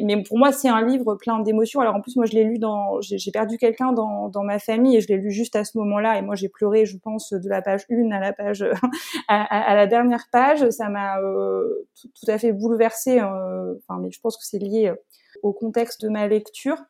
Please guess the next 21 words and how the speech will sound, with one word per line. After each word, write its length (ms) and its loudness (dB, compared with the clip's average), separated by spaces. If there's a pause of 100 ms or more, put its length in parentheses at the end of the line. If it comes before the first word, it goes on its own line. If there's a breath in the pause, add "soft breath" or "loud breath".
(120)
Enfin 80 12
voilà, 200 6
pour 140 4
moi, 140 8
c'est 80 -2
un 260 0
très, 220 -2
très 180 -2
grand 200 2
livre. 340 2
Après, 280 0
c'est 180 0
vrai 220 2
que, 340 0 (340 loud breath)
euh, 180 2
moi, 160 4
j'en 180 4
ai 100 4
lu 180 0
d'autres, 400 2
hein, 160 -6